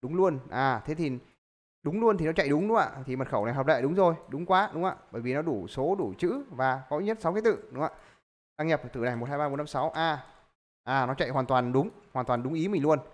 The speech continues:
Rồi, tiếp theo chạy lại này. Bây giờ nếu như bạn ấy nhập toàn số, dạ. Các bạn nhìn này, đấy, toàn số nó báo sai đúng không ạ? Vẫn đúng yêu cầu đúng không ạ?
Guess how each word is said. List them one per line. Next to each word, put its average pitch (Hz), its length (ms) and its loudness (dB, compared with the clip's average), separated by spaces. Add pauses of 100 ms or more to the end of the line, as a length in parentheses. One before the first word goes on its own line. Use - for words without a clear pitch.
(1400)
Rồi, 147 260 6 (180)
tiếp 196 80 -6
theo 196 160 -2
chạy 160 120 0
lại 160 180 4
này. 147 160 -2 (1500)
Bây 156 100 0
giờ 156 200 6
nếu 165 380 6
như 226 260 0
bạn 135 240 4
ấy 151 60 0
nhập 160 220 4 (260)
toàn 123 220 2
số, 131 380 -2 (140)
dạ. 113 200 -6 (480)
Các - 280 -20
bạn 135 140 2
nhìn 127 100 2
này, 117 180 2
đấy, 120 380 4
toàn 123 140 0
số 131 220 -2
nó 147 60 0
báo 143 100 0
sai 160 320 4
đúng 147 120 0
không 165 100 4
ạ? 101 120 -2
Vẫn 143 160 -2
đúng 170 100 0
yêu 180 100 2
cầu 143 260 6
đúng 135 100 2
không 107 180 2
ạ? - 40 -20